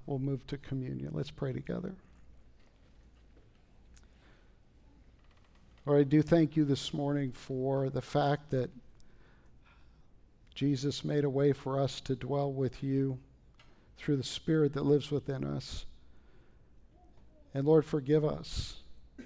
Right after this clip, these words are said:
for the times that we take that for granted. And I pray that you would help us.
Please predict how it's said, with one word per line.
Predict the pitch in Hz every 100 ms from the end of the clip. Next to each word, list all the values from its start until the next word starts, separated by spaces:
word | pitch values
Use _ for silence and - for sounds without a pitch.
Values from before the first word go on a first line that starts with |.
| - - - - - - - -
for | - 139 139 135 131 123 - - - - -
the | 135
times | 151 156 156 143 -
that | - 135
we | 139 143 131 -
take | - 147 147
that | 143
for | -
granted. | 135 135 139 143 135 131 - - - - - - - - - - - - -
And | 143
I | 147
pray | 147 175
that | 165
you | 151
would | 127
help | 139 156 -
us. | 143 135 - - -